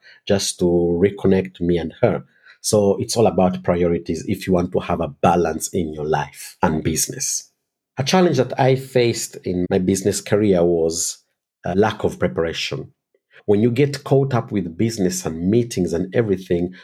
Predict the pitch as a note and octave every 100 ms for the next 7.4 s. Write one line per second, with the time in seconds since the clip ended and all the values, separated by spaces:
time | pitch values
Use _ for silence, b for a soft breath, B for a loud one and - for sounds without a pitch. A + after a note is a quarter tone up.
0 | B - G#2 G#2 - - C3 C3+ A2 G#2
1 | A2 B2+ C3+ - F2 F2 F2+ F#2 _ -
2 | A2 A2 - G#2+ G2+ A2 A#2+ B2+ G2 G2+
3 | F#2 D#2 F#2 F2 - - A#2 - - D2
4 | C#2+ _ _ _ _ _ - A2 C#3+ C#3+
5 | C3+ C#3 C#3+ C3+ A#2+ B2+ C3 A#2+ A#2+ G2+
6 | A2+ F#2+ F#2 - A#2 - E2+ D#2+ D#2 D2
7 | E2 A#2+ C#3 F2